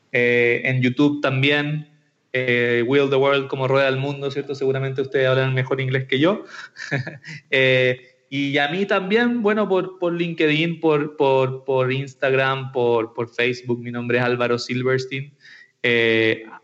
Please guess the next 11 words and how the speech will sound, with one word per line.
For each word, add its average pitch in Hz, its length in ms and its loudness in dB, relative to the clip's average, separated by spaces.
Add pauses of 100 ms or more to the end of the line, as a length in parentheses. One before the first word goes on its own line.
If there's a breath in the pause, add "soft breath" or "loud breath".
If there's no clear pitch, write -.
(120)
eh, 113 640 0
y 123 80 -14
me 113 100 -6
pueden 120 240 -2
encontrar 120 480 -4
y 123 80 0
escribir 120 540 0
cuando 117 240 -2
quieran. 120 260 -4
Feliz 117 300 -2
de, 117 320 0